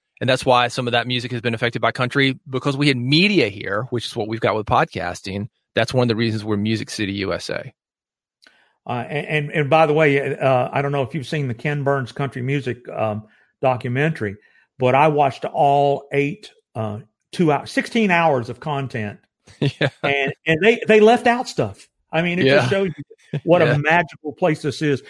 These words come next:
Speaker 2: But anyway, let's
Speaker 1: Yeah.
Speaker 2: get, let's get back to, um, for folks like you and Jeff Sanders' podcast, you know, <clears throat> how are you making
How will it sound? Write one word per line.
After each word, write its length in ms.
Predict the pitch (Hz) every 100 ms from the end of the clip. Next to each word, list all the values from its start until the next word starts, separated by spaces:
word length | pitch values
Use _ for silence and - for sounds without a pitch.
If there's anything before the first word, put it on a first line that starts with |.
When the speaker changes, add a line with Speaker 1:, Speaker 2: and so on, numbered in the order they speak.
| - -
Speaker 2:
But 120 | 196
anyway, 220 | 262 190
let's 140 | 190 -
Speaker 1:
Yeah. 140 | -
Speaker 2:
get, 60 | -
let's 140 | 262
get 180 | - 254
back 260 | 208 190 -
to, 280 | 180 156 147 _ _ _ -
um, 460 | 147 143 139 143 - _ _ _ _ _ _ _ _ - _ 202
for 280 | 185 180 - _ -
folks 280 | 233 - 214
like 240 | 202 196
you 320 | 170 165 165
and 160 | 143 139
Jeff 200 | 156 160
Sanders' 420 | 160 151 143 135
podcast, 640 | 143 131 113 117 104 107 - _ _ _ _ _ _ _ -
you 120 | 143
know, 280 | 135 135 - - 208
<clears throat> 220 | 135 -
how 460 | - 196 247 247
are 200 | 180 180
you 300 | 180 156 190
making 800 | 175 156 160 165 160 151 147 143